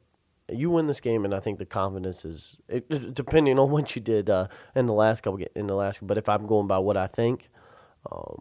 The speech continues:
the chance to maybe start five and one, eh, four and two would be very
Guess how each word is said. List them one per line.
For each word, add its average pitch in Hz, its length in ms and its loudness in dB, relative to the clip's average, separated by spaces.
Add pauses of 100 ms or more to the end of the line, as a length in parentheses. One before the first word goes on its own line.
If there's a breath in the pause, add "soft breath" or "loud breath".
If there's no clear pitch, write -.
(380)
the 101 180 -4
chance 117 380 0
to 110 80 -4
maybe 104 220 0
start 104 320 0
five 104 260 4
and 98 120 0
one, 95 440 -2 (240)
eh, 98 120 -8 (100)
four 196 200 8
and 135 100 4
two 202 180 -2
would 135 160 -2
be 120 140 -4
very 113 580 -2